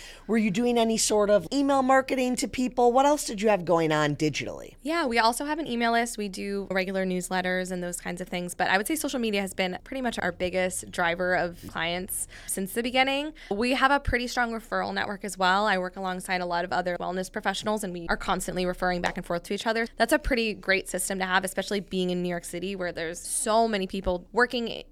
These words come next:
Speaker 2: in similar fields, but oftentimes their clients need support in ways that I can offer and vice versa. I wanna recommend them to other people who can offer different support. So that's been really important as well. But those have primarily sort of been the way that we've marketed in the past.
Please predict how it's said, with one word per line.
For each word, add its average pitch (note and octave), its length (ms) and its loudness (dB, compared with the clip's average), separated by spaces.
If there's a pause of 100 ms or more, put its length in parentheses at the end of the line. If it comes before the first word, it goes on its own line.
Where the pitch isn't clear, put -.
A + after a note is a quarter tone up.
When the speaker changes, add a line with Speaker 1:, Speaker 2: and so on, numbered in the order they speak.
Speaker 2:
in G#3+ 140 -2
similar G#3 500 0
fields, C#4 680 0
but F#3+ 320 2
oftentimes F#3+ 460 0
their E3+ 120 -6
clients F3+ 460 -6
need F3+ 320 -6
support F3+ 500 -6 (220)
in F#3+ 80 -4
ways F#3+ 160 0
that - 100 0
I D4+ 120 10
can E4+ 100 0
offer D4 320 2
and A3 160 0
vice A3+ 220 0
versa. E4+ 160 -2 (120)
I F#3 260 0 (280)
wanna F#3 240 4
recommend F3+ 380 -2
them F3 120 -4
to - 100 -4
other F3 120 -4
people F3+ 240 -6
who F3 60 -4
can E3+ 140 -6
offer B2+ 280 -4 (120)
different - 260 -6
support. - 380 -6
So F3+ 200 4
that's F3+ 320 2
been G#3+ 140 -4
really G#3+ 180 -2
important F#3+ 300 -6
as F3+ 100 -8
well. F#3 160 4
But A#3+ 140 -4
those B3 160 0
have C#4+ 120 -4 (200)
primarily F#3+ 480 -2
sort F#3+ 180 -4
of F3+ 120 -8
been F3 320 -4
the G3+ 80 -6
way F#3 140 4
that F3+ 140 -2
we've F#3 160 -4
marketed - 360 -6
in - 80 -10
the - 80 -10
past. - 340 -8